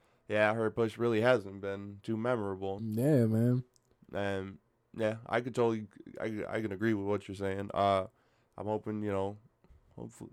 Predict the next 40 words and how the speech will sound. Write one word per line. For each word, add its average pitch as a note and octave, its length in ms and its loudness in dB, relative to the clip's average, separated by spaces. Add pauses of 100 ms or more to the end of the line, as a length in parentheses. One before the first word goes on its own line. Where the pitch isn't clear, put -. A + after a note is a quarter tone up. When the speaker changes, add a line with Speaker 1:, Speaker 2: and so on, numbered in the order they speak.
(100)
Speaker 1:
you A2 80 -8
know, G2 80 -2
hopefully A2 300 -4
she G#2+ 140 -10
comes A2 220 -4
back A2 280 2
refreshed, A2+ 440 0
ready G#2+ 220 -8
to A2 80 -12
go, A2 320 -4
and G2+ 180 -10 (920)
I'd G2 100 -2
Speaker 2:
And A2 100 0
Speaker 1:
love B2+ 140 8
Speaker 2:
hopefully D3+ 180 6
Speaker 1:
to, - 40 6
I D3+ 40 8
Speaker 2:
they C#3+ 80 6
have A#2 240 0
some. - 240 -2
Hopefully D3+ 480 2
Creative B2 500 0
has G#2+ 240 -4
something, F#2+ 420 -6
'cause G#2 120 -4
Speaker 1:
Yeah. C3+ 160 4
Speaker 2:
obviously C#3 360 4
she's C3+ 240 2
ready A#2 240 4
to A2 80 2
go. A2 280 2
It's G#2+ 120 2
just G#2+ 240 -6
these A2+ 360 0
guys, A2+ 420 -2
I A2+ 140 -4
don't A2 120 -4
know, A2 200 -2
maybe A2 240 -2
'cause, G2+ 280 -2